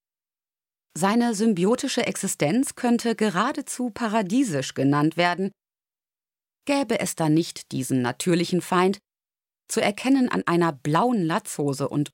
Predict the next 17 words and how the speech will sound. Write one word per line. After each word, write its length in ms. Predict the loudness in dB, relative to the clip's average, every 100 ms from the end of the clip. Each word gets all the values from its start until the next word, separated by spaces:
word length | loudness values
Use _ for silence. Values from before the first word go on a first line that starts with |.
| 0
äußerst 540 | 0 0 -4 -6 -4
entschlossenem 640 | -4 -2 -4 -2 0 0 0
Habitus. 580 | -2 -4 -6 -8 -10 -20 _ _ _ _ _ _ _ _ _ _ _ _ _ _ _ _ _ _
Es 160 | -2 -2
ist 260 | -4 -4 0
der 140 | 2
Möbelrestaurator. 1300 | 4 4 2 -2 -4 -4 -4 -4 -6 -6 -6 -8 -8 _ _ _ _ _ _ _ _ _ _ -8
Vorsicht, 640 | 0 2 2 -2 -8 -20 _ _ _
er 100 | -2
verfügt 500 | 0 -2 -2 -2 -2
über 300 | -6 -4 -4 -6
tückische 440 | -6 -6 -6 -6
Kampfmittel, 800 | -2 0 0 2 -2 -2 -6 -4
sobald 480 | -2 0 -2 -4 -4
er 260 | -4 -4 _ _
Befall 640 | -4 -4 -4 -2 0 0 -6 _ _
wittert. 500 | -6 -4 -6 -6